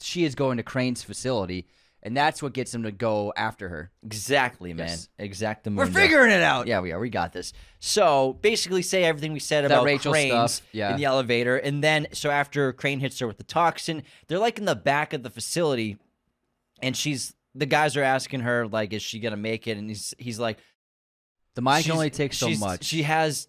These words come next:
Speaker 2: she's been given a lethal dose. The mind can only take so much.
Speaker 1: Yeah.
Speaker 2: And then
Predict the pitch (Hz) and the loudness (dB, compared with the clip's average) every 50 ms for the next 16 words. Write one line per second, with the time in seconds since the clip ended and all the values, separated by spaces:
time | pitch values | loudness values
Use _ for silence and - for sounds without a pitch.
0 | _ - 143 - 139 127 123 143 143 123 160 160 170 151 135 135 147 151 - 147 | _ -12 -10 -8 -8 -6 -6 -6 -4 -2 -2 -2 0 -2 -2 -2 -2 -2 -2 -4
1 | 135 123 123 123 120 120 - - 113 107 110 117 120 120 113 113 110 107 110 113 | -2 0 0 0 0 -2 -6 -8 -6 -6 -4 -4 -4 -6 -6 -6 -4 -4 -4 -4
2 | 110 - - 120 117 - - 135 117 107 104 101 98 - - - - - - 104 | -6 -6 -6 -6 -6 -6 -8 -6 -4 -4 -4 -4 -6 -6 -10 -12 -12 -8 -4 -4
3 | 113 113 113 110 120 131 135 131 127 127 120 120 113 110 110 110 101 | -2 -2 -2 -2 0 0 2 2 2 2 0 0 -2 -4 -4 -6 -8